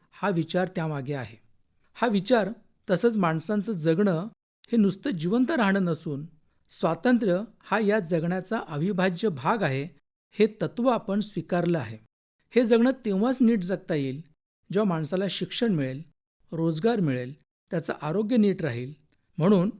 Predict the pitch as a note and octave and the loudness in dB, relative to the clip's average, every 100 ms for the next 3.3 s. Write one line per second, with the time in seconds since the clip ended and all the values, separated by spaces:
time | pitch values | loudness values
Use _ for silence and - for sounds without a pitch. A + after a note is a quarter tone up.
0 | _ _ - G3 E3+ E3 F3+ A#3+ B3 F#3+ | _ _ -2 0 2 0 2 2 4 4
1 | D#3+ F#3 F3+ G3+ C#3+ D3+ F3+ C#3+ D#3+ A3 | 2 0 -2 -4 -4 -2 -2 -4 -6 -10
2 | _ _ _ _ D#3 C#3+ - G3 G#3+ G#3+ | _ _ _ _ -8 -8 -4 0 0 0
3 | C4 B3 | -2 -2